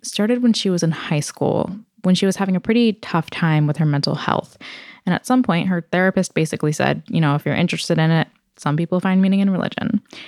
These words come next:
And skeptical at first, she did some reading anyway, and one thing led to another, and Miriam discovered Islam.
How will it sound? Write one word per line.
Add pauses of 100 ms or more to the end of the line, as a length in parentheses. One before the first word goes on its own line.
(260)
And
skeptical
at
first,
she
did
some
reading
anyway,
and (180)
one
thing
led
to
another, (100)
and
Miriam
discovered
Islam.